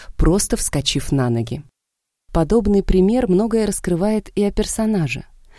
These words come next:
Джоан едва сводит концы с концами, у неё на руках дети. Она способна на гнев, но сильна духом, предана семье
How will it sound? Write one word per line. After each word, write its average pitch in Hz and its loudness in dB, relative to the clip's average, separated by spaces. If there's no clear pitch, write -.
Джоан 196 2
едва 170 2
сводит 175 -2
концы 156 0
с - -4
концами, 151 -2
у 156 2
неё 156 6
на 160 4
руках 170 0
дети. 196 -4
Она 180 6
способна 202 2
на 185 4
гнев, 165 2
но 180 6
сильна 165 2
духом, 202 -2
предана 233 2
семье 151 2